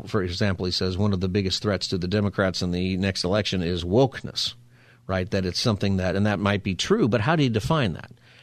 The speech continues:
And what's the difference between woke and politically correct? What's the difference between somebody who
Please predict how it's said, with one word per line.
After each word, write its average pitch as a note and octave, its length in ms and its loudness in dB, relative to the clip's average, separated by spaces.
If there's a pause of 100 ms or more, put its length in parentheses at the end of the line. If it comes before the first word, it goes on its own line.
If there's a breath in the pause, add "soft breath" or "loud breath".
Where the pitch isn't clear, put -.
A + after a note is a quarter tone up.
(160 loud breath)
And A2+ 240 2
what's D#3+ 240 0
the D3+ 80 2
difference A#2+ 640 0 (160)
between G#2+ 520 2
woke A#2+ 340 2
and G#2 120 2
politically A#2 480 2
correct? F2+ 420 -2
What's A#2+ 220 0
the A#2 120 -2
difference A2 420 -4
between G2 400 -2
somebody G#2+ 520 0
who G2+ 320 -2